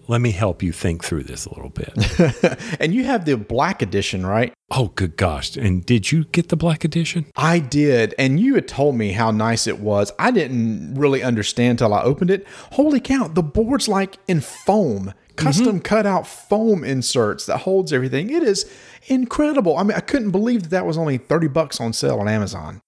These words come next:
Speaker 1: Hey, I got my thirty dollars already out of play. I don't care if it ever comes out of the cabinet again. I'm, I'm good with it, you know, but I do, I, I did, I like that game.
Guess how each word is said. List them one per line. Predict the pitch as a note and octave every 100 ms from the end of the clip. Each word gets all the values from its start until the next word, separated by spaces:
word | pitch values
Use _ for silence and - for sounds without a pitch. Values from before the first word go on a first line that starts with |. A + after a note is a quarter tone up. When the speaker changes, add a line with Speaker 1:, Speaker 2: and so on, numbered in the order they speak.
| -
Speaker 1:
Hey, | G3 A2 - _ -
I |
got | G3+ A3+
my | A#2+
thirty | - B2+ A2
dollars | G2+ F#2+ E2 A#2
already | F#2+ F2+ E2+
out | E2+ E2
of |
play. | - G2
I | F#3+
don't | D#3+
care | B2
if | G2+
it | G#2+
ever | G#2+ G2+
comes | G2+ G#2+
out | G2
of | E2+
the |
cabinet | - F#2+ E2+ E2
again. | E2 E2+ E2
I'm, | C#3 - -
I'm | D#3 A#2
good | - F2 -
with | - -
it, | -
you | F#2+ G2+
know, | A2+ G#2+
but | G#2+ C3
I |
do, | C#3+ C3 B2+
I, | D#4+ - -
I | C#4
did, | F#4 -
I | D#4+
like | E4+ F4+ -
that | - -
game. | C#2+